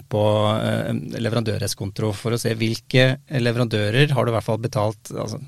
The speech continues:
hvilke beløp. Det er jo en kjempegod plass å starte. Ehm, og da, da begynner du så å se, ehm, i-, for de ulike kategoriene, hvem, hvilke leverandører er det som er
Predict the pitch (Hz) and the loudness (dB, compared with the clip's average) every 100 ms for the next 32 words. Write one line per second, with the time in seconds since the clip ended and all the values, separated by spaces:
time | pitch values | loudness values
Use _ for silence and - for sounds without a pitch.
0 | - 123 123 123 120 104 135 123 117 139 | -16 -14 -8 -2 -2 -2 -4 0 4 4
1 | 139 - _ _ - - - - 110 107 | 2 -12 _ _ -20 -20 -18 -4 -2 0
2 | 113 101 - 107 110 - - - - 113 | -2 -2 -6 -10 -8 -8 -8 -6 -4 -4
3 | - - - - - 160 123 117 117 113 | -6 -8 -8 -8 -8 -2 0 0 0 0
4 | 113 - - 131 123 139 139 131 135 139 | -2 -6 -8 -2 -2 -2 0 2 2 0
5 | 156 131 151 135 113 - 135 - 110 107 | 0 2 4 4 4 0 0 2 2 2
6 | - _ _ _ _ _ - - - - | -4 _ _ _ _ _ -20 -20 -10 -10
7 | - 117 110 104 101 - - - - 127 | -2 0 0 -2 -4 -8 -20 -20 -6 -6
8 | - - - 127 135 113 107 107 113 - | -6 -14 -4 2 4 2 0 -4 -4 -2
9 | - 120 120 156 202 135 120 123 120 117 | 0 2 4 2 2 0 2 0 0 -2
10 | - 120 117 127 104 104 107 98 - 104 | 0 0 2 0 0 0 -2 -2 -2 -2
11 | 101 | -4